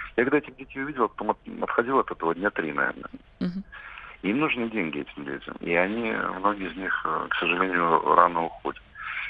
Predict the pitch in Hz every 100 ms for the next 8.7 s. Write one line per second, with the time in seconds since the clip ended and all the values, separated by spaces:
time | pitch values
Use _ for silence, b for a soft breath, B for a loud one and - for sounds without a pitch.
0 | B - 82 90 113 104 - 151 151 -
1 | 87 78 76 73 76 73 71 65 - -
2 | - - 82 - 85 69 - - 95 101
3 | 113 - 104 78 73 - - 92 101 82
4 | 80 104 95 - 110 87 87 90 92 87
5 | 85 82 85 87 92 113 120 156 90 -
6 | B B B B B - - 104 90 80
7 | 85 - 98 80 73 76 76 71 67 71
8 | - 107 117 90 76 69